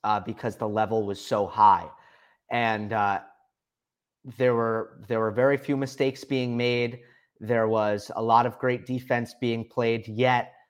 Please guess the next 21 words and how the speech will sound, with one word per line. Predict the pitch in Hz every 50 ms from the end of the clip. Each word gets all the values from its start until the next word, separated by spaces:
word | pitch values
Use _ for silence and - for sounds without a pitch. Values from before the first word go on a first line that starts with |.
| _ _ _
the | - 123 120
servers | - - - 139 135 139 123 120 123 117 113 120 120 - - - -
were | - 104 120 123 120 117 120 117 -
kind | - - 120 120 127
of | 127 123
just | 127 131 - -
holding | - 123 131 127 131 135 123 123
on, | 127 147 147 120 95 87 - - _ _ _ _ _ -
uh, | 104 107 110 110 107 -
and, | 113 113 113 104
and | 98 110 110 110
executing | - 104 113 - - - 123 - - 131 127 123 120 120
at | 117 113 110
a, | 113 113 110 107 113 - -
at | 110 107
a | 104 107
really, | 107 110 117 113 117 113
really | 107 113 113 110 107 107
high | 104 110 113 110 107
level. | 104 110 117 123 123 110 98
So | - - - - 123 117 110 107 -